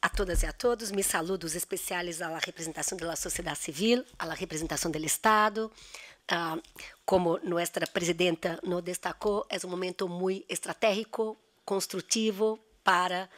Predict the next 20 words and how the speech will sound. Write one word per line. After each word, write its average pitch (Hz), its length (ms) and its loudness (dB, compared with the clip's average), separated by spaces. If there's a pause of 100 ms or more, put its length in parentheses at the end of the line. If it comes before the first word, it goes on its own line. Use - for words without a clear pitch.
(260)
impulsar 220 720 4
la 190 120 0
agenda 175 260 -4
de 175 80 -2
derechos 170 320 -4
humanos, 202 500 2
para 180 220 -4
evaluar 170 420 -2
medidas. 190 640 -2 (640)
Ah, 170 400 2
o 185 140 -2
sea, 185 440 0
es 185 220 0
una 175 220 0
herramienta 190 720 2
de 175 100 -2
la 170 140 -2
comisión 180 560 -2
que 180 140 -8
tenemos 175 580 -4